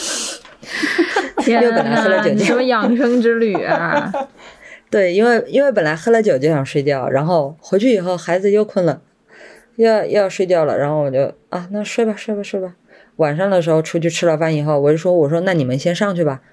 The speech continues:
Speaker 1: 我就自己，我就自己一个人，因为我看海边晚上还有人，而且晚上人不多，白天其实沙滩上人还挺多的。晚上我去的时候，我看到还有人拿手电筒，几个人在那儿，可能是在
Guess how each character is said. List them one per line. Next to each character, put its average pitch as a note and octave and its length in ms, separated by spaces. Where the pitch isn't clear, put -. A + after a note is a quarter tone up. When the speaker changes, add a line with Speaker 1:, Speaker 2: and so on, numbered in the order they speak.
Speaker 1:
我 C#3 200
就 E3+ 240
自 F3 200
己， D3+ 260
我 C3 180
就 C#3 140
自 D#3+ 180
己 C3+ 240
一 C#3 120
个 E3+ 160
人， A#2+ 260
因 A3+ 100
为 A#3 40
我 E3 140
看 F#3+ 260
海 C3+ 220
边 F#3 200
晚 A#2 200
上 D3+ 140
还 D3 140
有 D3+ 200
人， A2 140
而 C3 320
且 E3 180
晚 C3 200
上 D#3+ 220
人 C3+ 200
不 F#3 120
多， C3 440
白 C#3+ 140
天 G3 180
其 F#3 160
实 D3+ 300
沙 D#3+ 220
滩 E3 160
上 D#3+ 180
人 C3 200
还 C#3+ 140
挺 - 200
多 B2 220
的。 - 160
晚 D3 160
上 F3+ 140
我 E3 140
去 F3+ 160
的 D#3 100
时 D3+ 80
候， D3+ 80
我 C3 140
看 - 200
到 E3 80
还 D3+ 220
有 C#3 180
人 B2+ 360
拿 C3 360
手 - 280
电 D#3 180
筒， C3+ 320
几 C3 100
个 C#3 120
人 C3+ 160
在 C3+ 100
那 C3+ 80
儿， C3 80
可 - 160
能 C3+ 140
是 D#3 180
在 D3 220